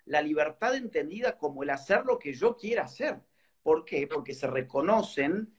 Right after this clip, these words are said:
derechos de otras personas sobre los cuales yo no puedo hacer lo que yo quiera hacer. Yo no puedo ir a robarle al vecino, yo no puedo ir a pegarle a un niño, ni a un adulto, ni a una mujer, ni a un hombre, ni a un blanco, ni a un negro. Yo no puedo ir a robarle a nadie,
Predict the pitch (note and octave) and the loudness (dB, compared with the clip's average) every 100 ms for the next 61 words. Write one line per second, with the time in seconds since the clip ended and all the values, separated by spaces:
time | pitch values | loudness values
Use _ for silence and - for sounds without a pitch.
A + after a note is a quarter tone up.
0 | _ _ - G#2+ D3 G3+ C4+ - C#3+ D3+ | _ _ -8 -2 6 6 6 0 -4 -4
1 | D#3 F#3+ B3 G#3+ - C3+ F3 G3 D#3 D#3 | -4 -4 -4 -4 -4 -4 -4 -4 -4 -2
2 | E3 - B3+ G3+ A3 G#3 - C#4+ D#4+ B3+ | -2 0 0 -2 -4 -4 -4 -2 4 4
3 | - A3+ G3 F3 F3+ F3 E3 - B2 A2 | 4 2 2 0 -2 2 4 4 0 -8
4 | - - A#3 A#3 - A4 - F3 F#3+ - | -8 -6 -4 -4 -2 0 0 0 2 2
5 | - D3+ D#3+ E3+ D#3+ D3 D#3 D#3 C3+ D3+ | 2 2 2 2 2 0 -2 -6 -6 -6
6 | - _ _ C#3 C#3 C3 A#3 D4+ D4 - | -8 _ _ -4 -4 2 0 4 2 2
7 | F3+ F3 E3 E3+ D3 C#3+ C#3 E3 A#3 G3+ | 2 2 0 0 4 4 4 2 4 2
8 | G3+ G#3 E3 D3+ D#3+ F#3+ A3+ A3 A3+ G3 | 2 2 2 4 6 6 4 4 4 4
9 | D#3+ D#3+ D#3 D3 F#3+ G#3 G#3 F3 E3 F#3+ | 2 2 2 2 4 4 4 0 0 2
10 | G#3 G3+ G#3 F#3 D#3+ D#3+ F3+ G#3 G3+ F3+ | 2 2 -2 -4 -8 0 2 2 -4 -10
11 | E3+ G3 F3+ E3+ F#3+ E3+ F3 - C#4 A#3+ | -10 -8 -6 -6 -10 -12 -14 -10 2 4
12 | E3+ D#3+ D#3+ E3+ E3+ F#3 G#3+ E3+ D#3 E3+ | 4 2 0 0 -2 -10 -8 -8 -10 -12
13 | G#3+ | -14